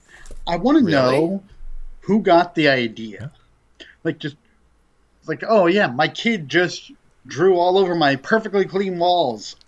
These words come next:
Speaker 1: I know. I have a blow dryer."
Speaker 2: Can anyone be on Hack Your Life, or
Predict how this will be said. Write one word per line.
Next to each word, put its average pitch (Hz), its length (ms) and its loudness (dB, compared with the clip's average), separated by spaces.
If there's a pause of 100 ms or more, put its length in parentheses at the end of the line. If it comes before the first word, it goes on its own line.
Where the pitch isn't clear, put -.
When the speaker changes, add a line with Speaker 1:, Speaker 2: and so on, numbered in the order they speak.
Speaker 1:
I 202 140 0
know. 160 420 0 (340)
I 240 60 0
have 190 320 2
a 131 260 2 (240)
blow 247 340 2
dryer." 147 800 0 (1700)
Speaker 2:
Can 180 160 -2
anyone 202 380 0
be 226 100 -4
on 233 140 -2
Hack 220 240 -2
Your 226 100 -2
Life, 233 400 -6
or 156 520 -2